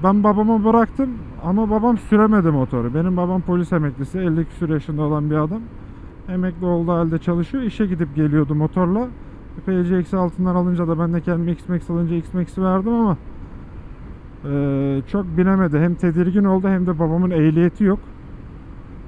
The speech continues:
Bir de çok aşırı kork-, ben meslektaşından bu kadar korkan başka bir insan tanımadım zaten. <laughs> Çekinen, daha doğrusu, korkan demeyeyim, korkan, korkmak yanlış olur. Çekinen.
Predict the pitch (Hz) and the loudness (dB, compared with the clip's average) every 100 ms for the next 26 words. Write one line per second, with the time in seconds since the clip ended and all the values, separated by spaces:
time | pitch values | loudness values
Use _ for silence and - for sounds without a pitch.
0 | - - - - 156 165 165 170 170 - | -16 -16 -16 -8 -2 0 0 0 0 2
1 | 180 175 147 170 185 180 180 190 196 185 | 0 0 2 2 4 4 4 0 0 0
2 | 202 208 208 208 196 175 180 175 185 180 | 2 2 2 2 2 4 2 2 2 2
3 | 175 - 175 175 185 175 170 175 170 131 | 0 0 0 0 0 0 0 2 0 0
4 | 127 127 - 214 - - - - - - | 0 -2 -2 -8 -12 -14 -14 -10 -4 -4
5 | - - - - - - - 151 - 165 | -4 -16 -14 -14 -14 -8 -2 0 2 2
6 | 160 135 120 120 107 123 123 113 131 127 | 2 2 0 0 -4 -6 -6 -4 -4 -4
7 | 127 123 - 117 - 123 117 - 120 - | -2 -4 -4 -8 -6 -6 -6 -8 -8 -6
8 | 127 123 123 135 - 143 180 - - - | -8 -6 -4 -4 -6 -10 -12 -14 -16 -14
9 | - - - - - - 131 160 190 | -16 -14 -14 -16 -8 -4 -2 0 -2